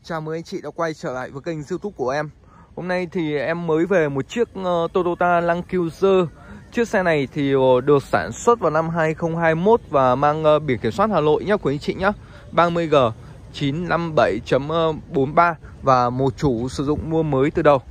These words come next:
Chiếc xe này thì, ờ, có ngoại thất là màu, ờ, đen và nội thất là màu đen nhá. Và xe chạy cũng, ờ, rất là mới quý anh chị ạ. Chạy có đúng hơn hai vạn km thôi. Đó. Và xe này mang tên công ty nhá quý anh chị nhá.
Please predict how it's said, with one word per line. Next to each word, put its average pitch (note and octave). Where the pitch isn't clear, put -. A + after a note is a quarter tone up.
Chiếc A3
xe G3
này D3+
thì, C#3
ờ, C3
có A#2
ngoại B2
thất C4
là E3+
màu, B2+
ờ, B2
đen D#3+
và A#2+
nội A#2+
thất A3+
là F3+
màu B2+
đen D3+
nhá. G3
Và B2
xe F3
chạy -
cũng, D#3+
ờ, G3+
rất B3
là G#3
mới D3+
quý E3+
anh F3+
chị A3+
ạ. F3
Chạy -
có E3+
đúng F3
hơn F#3+
hai E3+
vạn E3
km F3+
thôi. G3+
Đó. D3+
Và C#3
xe A3+
này F#3
mang G3+
tên G#3
công G#3+
ty A3
nhá A#3+
quý F#3
anh F#3+
chị G3+
nhá. A3+